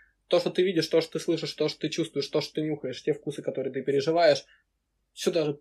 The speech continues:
ну, не будем про, про, про, про, про, про приоцепцию не будем, слишком сложно. Так вот, короче, всё то, что ты переживаешь, можно поделить на отдельные моменты, и тут-то можно поделить на три группы. На физические ощущения, на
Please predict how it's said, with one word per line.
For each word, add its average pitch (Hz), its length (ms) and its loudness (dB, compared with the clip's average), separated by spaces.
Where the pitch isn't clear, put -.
ну, 165 220 -2
не 165 160 0
будем 151 240 -2
про, 147 100 -4
про, 147 240 0
про, 156 240 0
про, 151 260 6
про, 175 300 2
про 196 140 8
приоцепцию 196 640 4
не 180 80 2
будем, 180 300 0
слишком 151 340 -4
сложно. 139 360 -2
Так 185 160 0
вот, 160 180 6
короче, 165 560 4
всё 185 200 4
то, 180 140 2
что 175 120 -2
ты 165 120 -2
переживаешь, 180 560 4
можно 151 220 0
поделить 151 380 -4
на 151 60 4
отдельные 147 260 0
моменты, 170 520 0
и 156 60 -10
тут-то 214 240 2
можно 160 260 0
поделить 151 320 -2
на 147 140 -4
три 156 160 -2
группы. 135 400 -8
На 147 340 0
физические 160 420 -6
ощущения, 156 560 0
на 147 560 0